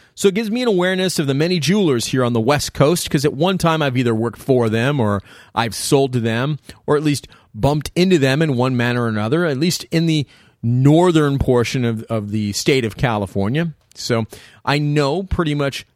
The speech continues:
everyone around here, and it's led me to, uh, as you just heard, staying and visiting with some of these stores a day or longer, you know, the lucky guy that I am.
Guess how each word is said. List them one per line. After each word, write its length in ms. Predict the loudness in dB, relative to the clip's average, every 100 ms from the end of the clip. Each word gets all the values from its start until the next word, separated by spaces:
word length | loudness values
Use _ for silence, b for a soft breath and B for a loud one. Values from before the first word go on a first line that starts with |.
| _
everyone 680 | -2 0 0 0 2 0 0
around 380 | 0 -2 -2 -2
here, 360 | 0 0 -2 -4 -4
and 120 | -4
it's 160 | -2
led 200 | 0 0
me 120 | 0 -2
to, 80 |
uh, 120 | -2 -2
as 360 | -2 -2 -2
you 80 | 0
just 240 | 0 0
heard, 240 | 0 0 -2 B B B
staying 480 | -4 -2 0 0 -2
and 120 | 2
visiting 420 | 2 2 0 0
with 120 | -2
some 240 | 0 0 0
of 60 |
these 160 | -2 -2
stores 520 | -2 0 2 0 0 -2
a 80 |
day 360 | -2 2 2 4
or 140 | 2
longer, 640 | 0 0 0 0 2 0 0
you 80 | 0
know, 120 | 0
the 100 | 2
lucky 320 | 0 0 0
guy 280 | 2 2 2
that 140 | 0
I 100 | 0
am. 460 | -2 0 0 0